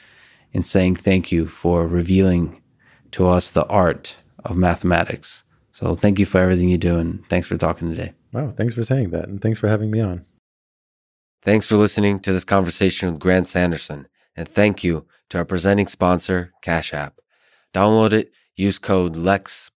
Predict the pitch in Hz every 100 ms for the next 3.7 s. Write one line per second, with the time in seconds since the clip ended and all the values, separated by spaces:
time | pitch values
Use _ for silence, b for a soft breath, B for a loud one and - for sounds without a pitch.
0 | - 98 90 107 101 101 - _ _ _
1 | _ 82 104 98 107 104 98 98 95 98
2 | 90 - _ 85 107 101 104 104 90 85
3 | 92 92 - 85 73 -